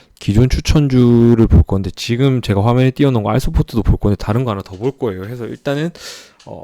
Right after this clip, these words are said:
이번 영상 이렇게 시작을 해보려 합니다. 자, 여러분, 상담센터 번호 오픈했으니까 실제로 가입하신, 하실 분들만 이제 밑으로 연락을 주시면 되고요. 그 아닌 분들은 일단은 구독, 좋아요 버튼만 눌러주시면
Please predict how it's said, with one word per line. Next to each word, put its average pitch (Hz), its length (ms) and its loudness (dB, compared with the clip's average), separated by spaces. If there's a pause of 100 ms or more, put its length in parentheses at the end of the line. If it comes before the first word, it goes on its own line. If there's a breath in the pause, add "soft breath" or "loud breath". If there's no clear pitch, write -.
이번 117 260 -12
영상 113 380 -10
이렇게 123 420 -12
시작을 123 400 -8
해보려 143 280 -6
합니다. 95 340 -14
자, - 140 -20
여러분, 107 200 -8
상담센터 180 680 -6 (500 loud breath)
번호 117 180 -6
오픈했으니까 135 800 -8
실제로 170 540 -8
가입하신, 160 720 -8
하실 190 320 -12
분들만 123 680 -8
이제 101 240 -14
밑으로 107 280 -10
연락을 113 200 -4
주시면 117 300 -10
되고요. 92 240 -8 (180)
그 - 100 -12
아닌 98 220 -10
분들은 139 320 -6 (540 loud breath)
일단은 120 300 -6
구독, 90 300 -12
좋아요 113 200 0
버튼만 110 360 -10
눌러주시면 107 680 -6